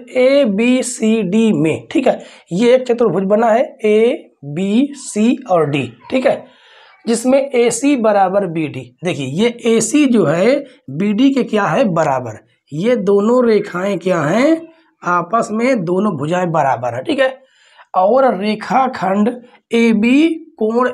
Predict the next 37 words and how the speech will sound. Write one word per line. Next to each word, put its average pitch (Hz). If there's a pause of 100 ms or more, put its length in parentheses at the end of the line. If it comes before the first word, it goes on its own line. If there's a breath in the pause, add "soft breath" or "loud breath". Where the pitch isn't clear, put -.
ए 226
को 247
समद्विभाजित 175
करता 135
है। 127 (400 soft breath)
ये 185
जो 220
एबी 214
है, 170 (840)
इस 269
कोण 214
को, -
इस 285
पूरे 226
कोण 208
को 214
क्या 196
करता 175
है? 269 (420 soft breath)
दो 220
बराबर 196
भागों 175
में 220
क्या 165
करता 170
है? 180
बांटता 113
है, -
ठीक 247
है? 302 (580)
अब 214
आगे 214
देखिए, 202 (1200)
कह -
रहा, 226
"दर्शाइए 208
कि 226